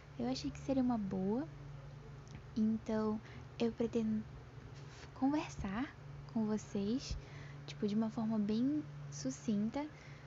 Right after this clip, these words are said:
é, sobre os livros que eu tenho lido, alguma coisa relacionada ao mundo literário, tipo, alguma adaptação que eu vou ver que eu queira indicar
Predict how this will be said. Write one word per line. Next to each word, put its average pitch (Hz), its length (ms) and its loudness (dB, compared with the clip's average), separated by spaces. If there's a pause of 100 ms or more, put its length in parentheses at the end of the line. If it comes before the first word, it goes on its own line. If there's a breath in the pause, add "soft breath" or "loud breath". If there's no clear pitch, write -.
(340 loud breath)
é, 208 380 2 (420)
sobre 240 380 0
os 240 100 4
livros 247 360 4
que - 120 -2
eu 208 60 4
tenho 180 260 2 (100)
lido, 277 680 4 (420)
alguma 208 300 4 (180)
coisa 196 520 2 (680)
relacionada 269 500 2
ao 233 60 6
mundo 220 220 4
literário, 196 580 2
tipo, - 340 -4 (420)
alguma 196 320 2
adaptação 196 760 2
que 190 100 -4
eu 185 60 2
vou 185 160 2
ver 185 340 2 (400 loud breath)
que 262 300 0
eu 220 120 2
queira 196 260 2
indicar 214 640 2